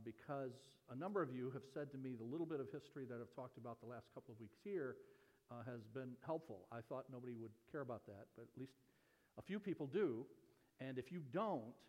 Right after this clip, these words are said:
and now I'm gonna do more history because a few people told me that, blame, blame them,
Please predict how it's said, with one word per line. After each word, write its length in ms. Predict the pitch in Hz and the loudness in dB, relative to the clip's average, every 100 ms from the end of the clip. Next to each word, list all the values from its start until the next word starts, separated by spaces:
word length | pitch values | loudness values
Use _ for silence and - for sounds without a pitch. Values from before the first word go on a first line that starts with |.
| - | -6
and 140 | 127 | -2
now 200 | 143 180 | 2 4
I'm 60 | 175 | 4
gonna 140 | 170 | 4
do 160 | 143 139 | 2 2
more 280 | 139 160 185 | 4 4 2
history 360 | 156 - 135 | 0 -2 -2
because 320 | 127 135 151 123 | -2 0 0 -2
a 60 | |
few 180 | - 160 | 0 0
people 260 | 156 135 127 | 0 0 -2
told 180 | 139 151 | -2 0
me 60 | 123 | -2
that, 140 | 110 110 143 | -4 -4 -2
blame, 240 | 151 147 - 151 | 0 0 -4 -6
blame 240 | 147 143 135 | 0 0 0
them, 160 | 127 | -2